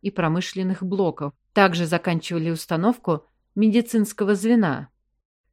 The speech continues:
Через неделю здесь будет сразу три полноценных медицинских центра и исследовательский блок, вынесенный на окраину. Население планеты,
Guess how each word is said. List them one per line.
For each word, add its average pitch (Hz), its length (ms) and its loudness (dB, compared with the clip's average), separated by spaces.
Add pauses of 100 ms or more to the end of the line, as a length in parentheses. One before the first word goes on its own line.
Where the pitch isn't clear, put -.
(160)
Через 175 300 0
неделю 180 460 4
здесь 180 280 -2
будет 190 320 0
сразу 175 380 -2
три 226 280 2
полноценных 196 800 -2
медицинских 190 760 -2
центра 151 580 -2 (240)
и 196 180 2
исследовательский 220 920 0
блок, 196 440 0 (160)
вынесенный 175 680 0
на 190 180 0
окраину. 143 680 -4 (880)
Население 226 600 6
планеты, 220 680 2